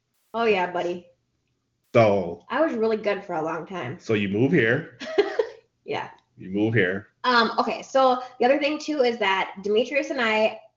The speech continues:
Speaker 1: even up there, were not living together at the time.
Speaker 2: Correct, I knew that.
Speaker 1: And we were going through, like, we were just going through a lot of stuff. And so, and I told him that, um, that I was gonna move,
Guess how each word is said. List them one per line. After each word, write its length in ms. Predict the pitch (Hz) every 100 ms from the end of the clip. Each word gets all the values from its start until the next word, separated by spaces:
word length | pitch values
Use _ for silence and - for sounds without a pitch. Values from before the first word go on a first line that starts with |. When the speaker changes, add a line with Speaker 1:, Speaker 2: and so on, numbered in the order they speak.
| _
Speaker 1:
even 240 | 233 240 233
up 220 | 247 226
there, 400 | 208 208 196 185
were 140 | 185 196
not 240 | 196 170
living 220 | 196 180
together 360 | 180 170 151 151
at 140 | 139
the 40 | 127
time. 380 | 127 113 113 - _
Speaker 2:
Correct, 380 | - 113 104 104
I 60 | 101
knew 140 | 110
that. 200 | 104 95
Speaker 1:
And 220 | 214 214
we 160 | 214 233
were 140 | 233
going 420 | 220 220 226 226 226
through, 440 | 226 220 220 214
like, 220 | 214 208
we 60 | 226
were 100 | 220
just 220 | 226 220
going 240 | 220 226
through 240 | 220 220 240
a 20 |
lot 220 | 196 196
of 60 | 208
stuff. 380 | - 214 180 - -
And 220 | 180 190
so, 440 | 190 196 196 185 180
and 140 | 185 180
I 140 | 175
told 380 | 185 202 247 277
him 360 | 170 165 180 170
that, 440 | 175 165 165 - - _ _
um, 320 | 180 185 180 180
that 160 | 190
I 160 | 131 160
was 220 | 185 190
gonna 200 | 190 185
move, 560 | 190 262 196 175 202